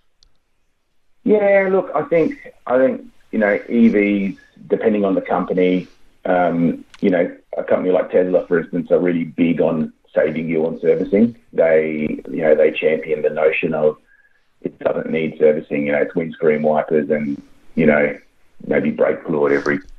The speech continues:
two or three years, if that. Um, if we take the Atto three again as an example, which is a very popular little, um, S U V on the electric side,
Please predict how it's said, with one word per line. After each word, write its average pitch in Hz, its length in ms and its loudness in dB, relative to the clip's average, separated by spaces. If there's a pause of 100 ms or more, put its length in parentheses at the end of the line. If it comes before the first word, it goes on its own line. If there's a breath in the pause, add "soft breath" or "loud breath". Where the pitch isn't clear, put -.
(160)
two 76 140 0
or 71 120 -4
three 71 220 0
years, 73 280 0
if 76 180 -8
that. 76 340 0 (580 loud breath)
Um, 78 680 -2 (200)
if - 140 -8
we 110 80 0
take - 220 -2
the 90 140 -2
Atto 85 320 0
three 80 320 0
again 78 240 0
as 76 120 -8
an 76 80 -10
example, 82 600 -2 (100)
which - 220 -8
is 76 100 -4
a 82 80 2
very 80 300 2 (240)
popular 85 340 -2
little, 76 360 0 (300)
um, 71 540 -4
S - 200 -2
U 78 120 -6
V 87 360 0 (560 soft breath)
on 82 100 0
the 78 80 2
electric 80 480 0 (540)
side, 76 340 0